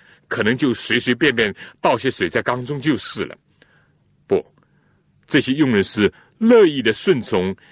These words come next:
耶稣的吩咐，在将水倒到缸口上呢，可见一斑。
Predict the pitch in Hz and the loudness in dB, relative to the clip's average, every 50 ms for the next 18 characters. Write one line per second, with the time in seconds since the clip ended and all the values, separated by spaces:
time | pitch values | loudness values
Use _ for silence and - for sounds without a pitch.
0 | _ _ _ - - 110 131 147 139 - 180 170 - - - 156 143 135 127 - | _ _ _ -6 0 2 2 2 0 0 -2 -2 -2 -2 0 -2 -2 -2 -4 -10
1 | 123 - - _ _ _ _ _ _ _ _ _ _ _ _ _ _ _ _ _ | -12 -12 -12 _ _ _ _ _ _ _ _ _ _ _ _ _ _ _ _ _
2 | _ _ _ _ _ _ _ _ _ - - 143 135 - - 175 180 196 185 - | _ _ _ _ _ _ _ _ _ -2 -2 -2 0 0 0 -2 0 0 -2 -2
3 | - 120 101 98 101 104 104 101 _ _ _ _ _ _ _ - 190 170 143 143 | 0 0 2 2 2 0 -2 -4 _ _ _ _ _ _ _ -2 0 0 0 0
4 | 131 - - 226 247 269 254 - - 120 101 - 139 123 104 90 80 - _ _ | -2 -2 -2 -2 -2 -2 -4 -2 -2 -2 0 0 -2 -2 -2 -6 -10 -10 _ _
5 | _ _ _ _ _ _ _ _ _ _ _ _ _ _ _ _ _ _ _ _ | _ _ _ _ _ _ _ _ _ _ _ _ _ _ _ _ _ _ _ _
6 | _ _ _ _ _ - - - 98 92 - - 101 90 90 - - 101 95 92 | _ _ _ _ _ -12 -6 -4 -4 -4 -2 -4 -4 -4 -4 -4 -4 -4 -4 -4